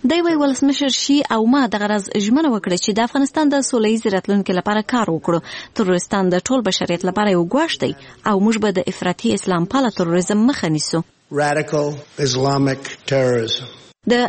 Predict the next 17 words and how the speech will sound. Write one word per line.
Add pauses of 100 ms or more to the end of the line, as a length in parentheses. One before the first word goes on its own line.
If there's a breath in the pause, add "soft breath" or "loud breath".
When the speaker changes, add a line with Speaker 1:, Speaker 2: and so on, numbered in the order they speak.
Speaker 1:
امریکا
ولسمشر
چې
په
دولس
ورځني
سفر (120)
آسیایي
هیوادونو
ته
تللی
دی،
د
چهارشنبې
په
ورځ
چین